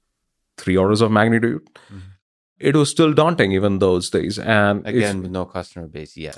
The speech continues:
Speaker 1: Again, no customer base. So now you're looking at meaning understanding and intent understanding and taking actions on behalf of customers based on their requests. And that is the next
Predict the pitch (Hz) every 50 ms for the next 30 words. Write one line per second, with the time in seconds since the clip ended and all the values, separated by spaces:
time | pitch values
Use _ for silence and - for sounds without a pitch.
0 | - _ - 123 104 135 135 127 117 107 120 131 123 - 135 127 - - 117 101
1 | 90 95 80 80 87 - - - - - - - - - - - - 110 110 131
2 | 156 190 196 180 151 147 147 - 156 139 131 131 120 113 113 107 117 127 135 139
3 | 123 110 95 95 92 - - 113 98 95 98 104 113 107 98 101 107 107 - 127
4 | 117 113 107 98 95 92 92 - - 95 92 95 101 110 107 104 101 - 110 107
5 | 107 107 104 98 95 107 - - - - 90 85 87 87 87 85 87 90 90 92
6 | 87 87 85 - 92 - - - 123 131 - - - 90 95 92 90 87 92 101
7 | 95 90 90 - - 98 92 90 90 98 95 98 101 - - 90 90 - - -
8 | - - - _ _ _ _ _ _ _ _ _ _ _ _ _ _ - 120 120
9 | 120 117 120 117 113 107 92 104 104 123 120 143 156 156 156 - - 127 123 117
10 | 113 - 117 113 104 101 120 127 - - - -